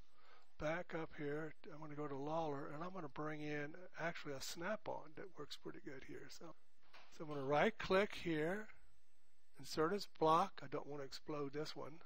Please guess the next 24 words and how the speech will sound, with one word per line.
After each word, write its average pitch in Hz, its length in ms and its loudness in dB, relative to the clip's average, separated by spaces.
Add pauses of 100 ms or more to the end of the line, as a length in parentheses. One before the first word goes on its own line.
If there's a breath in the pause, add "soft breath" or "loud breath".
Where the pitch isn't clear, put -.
(100)
so - 100 -6
I'm 139 60 -6
gonna 139 180 -6
click 160 220 -6
OK 165 340 -6 (1160 soft breath)
and 139 120 -6
bring 151 200 2
it 147 80 2
in 147 160 0
as 131 120 -2
one 135 280 -4
piece 123 440 -4 (1500 soft breath)
and - 80 -6
drop 127 300 -4
it 127 100 -4
in 123 200 -6
right 120 220 -6
there. - 280 -6 (760 soft breath)
Now 170 360 12 (720 loud breath)
I 160 60 2
wanna 147 200 4
move 170 260 4
this 170 300 4
up 175 400 8